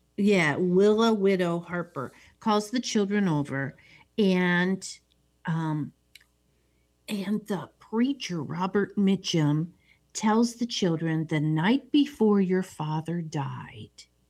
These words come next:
he told me what he did with that money.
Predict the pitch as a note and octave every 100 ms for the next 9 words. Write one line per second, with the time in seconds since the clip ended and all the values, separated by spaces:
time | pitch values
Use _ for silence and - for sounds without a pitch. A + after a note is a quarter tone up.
0 | _ _ _ _ _ - G3+ G#3+ B3 C#4
1 | - F#3 F#3 G3+ G3+ F3 E3 D#3+ D3 D#3+
2 | F3 - G3 F#3 F3+ F#3+ G#3 A3 D#3 C#3+
3 | D#3 D#3+ D#3 E3+ E3+ F#3+ D#3+